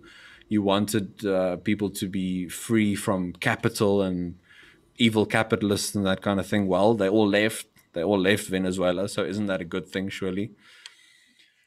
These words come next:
Then there's the matter of, like, there's the matter of, of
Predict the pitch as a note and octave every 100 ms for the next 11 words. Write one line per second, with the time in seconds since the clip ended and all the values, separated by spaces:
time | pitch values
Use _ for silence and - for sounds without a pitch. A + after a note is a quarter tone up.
0 | _ _ _ _ _ _ _ _ - C#3+
1 | G#3 G#3+ G3 F3+ B2+ A#2 C3 B2 A2 A2
2 | G2+ - - _ _ _ _ _ _ _
3 | _ _ _ _ - - - - - -
4 | _ _ _ _ _ _ _ _ _ _
5 | _ _ _ _ _ _ _ - A#2 A2
6 | - - _ _ _ _ - A2+ B2 B2
7 | C3+ C#3 C#3+ C3 A#2 A#2 G#2+ G2+